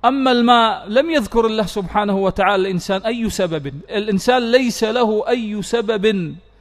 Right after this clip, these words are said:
في تشكيل الماء أو في إنزال الماء أو في تحلية الماء بهذا الأمر الطبيعي. فالماء يخرج من المحيطات وهي مالحة،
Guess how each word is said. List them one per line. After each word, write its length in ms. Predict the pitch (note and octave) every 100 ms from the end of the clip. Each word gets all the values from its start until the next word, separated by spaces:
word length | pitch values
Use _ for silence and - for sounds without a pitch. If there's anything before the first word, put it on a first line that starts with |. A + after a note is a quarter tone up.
| _ _
في 200 | - A3+
تشكيل 560 | G#3+ G#3 - - A#3+ A3+
الماء 380 | G3 G3 F3+ - - _ F3+
أو 100 | F3+
في 280 | G3+ G#3 G3+
إنزال 420 | F#3 G#3+ A3+ G#3+
الماء 460 | G3+ G3+ F#3+ E3 - -
أو 140 | F3+ F#3+
في 180 | G3+
تحلية 520 | F3+ A3 F#3+ A3+ A#3 A3
الماء 460 | A3 G#3 A3+ A3+ - - - - -
بهذا 380 | G3 G#3+ A3 G#3
الأمر 340 | G#3+ A3+ G#3+
الطبيعي. 560 | - G3 F#3 F#3+ C#3+ E3 _ _ -
فالماء 480 | F#3 G#3+ C4 B3+ C4
يخرج 600 | C4 C4 G3 A3+ G#3 - - -
من 280 | G3+ A3+ A3+
المحيطات 600 | A3 A3 A3 B3+ B3+ A#3+
وهي 280 | A#3 A#3
مالحة، 640 | A3 B3 B3+ B3 - C#4+